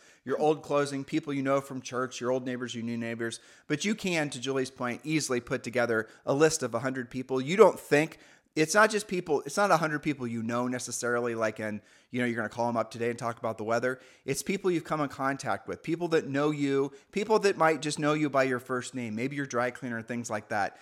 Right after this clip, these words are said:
That's kind of pushing the envelope as what should be a viable center of influence type. But there's no problem for all of you. If you've, if you're over, like, the age of, you know, probably thirty-five, you know way more than a hundred people, or at least know of a hundred people that would do business with you if given the opportunity.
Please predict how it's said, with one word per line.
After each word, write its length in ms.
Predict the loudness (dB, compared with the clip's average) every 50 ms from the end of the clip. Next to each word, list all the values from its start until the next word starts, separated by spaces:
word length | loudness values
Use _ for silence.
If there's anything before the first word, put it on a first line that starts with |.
| -20 -14 _ 0
That's 180 | 0 2 2
kind 200 | 0 -2 0 0
of 80 | -2 -2
pushing 360 | -4 -6 -6 -6 -6 -6 -4
the 120 | -2 0
envelope 400 | 0 0 2 4 6 6 4 4
as 120 | 0 -2 0
what 240 | 0 0 0 -2 -4
should 200 | -2 -2 -2 0
be 80 | -2
a 80 | -2 0
viable 400 | 2 2 2 2 2 2 0 -2
center 240 | -2 -2 0 0 0
of 100 | 0 -2
influence 400 | -4 -4 -4 -6 -4 -4 -6 -4
type. 340 | -2 0 0 0 -2 -4 -10 -20 -20 -20 _ _
But 320 | 2 2 2 2 2 2 6
there's 260 | 6 8 6 6 4
no 220 | 4 6 6 6
problem 380 | 6 6 6 8 8 6 4 0
for 200 | 0 0 2 4
all 300 | 6 8 8 8 8 8
of 100 | 4 2
you. 160 | 0 -2 -2
If 140 | -2 -4 -4
you've, 260 | -4 -4 -4 -4 -6 -6
if 140 | -6 -2 0
you're 160 | 2 4 6
over, 260 | 6 6 4 4 2 2
like, 200 | 2 2 0 -2
the 120 | -4 -2
age 240 | -2 -2 -2 -2 -4
of, 160 | -8 -10 -10 _ _ _ _
you 100 | -6 -4
know, 100 | -4 -4
probably 380 | -4 -2 -2 -2 -2 -2 -4 -6
thirty-five, 720 | -4 -2 -2 -2 -2 -2 -2 0 2 4 4 2 2 0 -6 -20 -20 -20 -20 _
you 200 | -4 0 2 2
know 260 | 4 4 4 4 4 2
way 400 | 0 0 0 2 2 4 4 2
more 220 | 4 4 4 4
than 100 | 2 0
a 60 | -2
hundred 260 | -2 -2 -4 -4 -4
people, 240 | -6 -8 -6 -4 -2
or 160 | 0 2 2
at 80 | 2 2
least 240 | 0 -2 -2 -2 -2
know 220 | 0 2 2 6 6
of 220 | 6 6 6 4
a 20 |
hundred 300 | -2 -4 -4 -4 -6 -6
people 260 | -8 -10 -8 -6 -6 -4
that 160 | -4 -4 -2
would 180 | -4 -4 0
do 140 | 2 2 2
business 380 | 4 2 0 -2 -2 -6 -6 -8
with 120 | -8 -6 -4
you 80 | -6 -4
if 80 | -4
given 180 | -4 -4 -4 -2
the 100 | -2 0
opportunity. 580 | 0 0 -2 -6 -8 -6 -6 -6 -6 -6 -8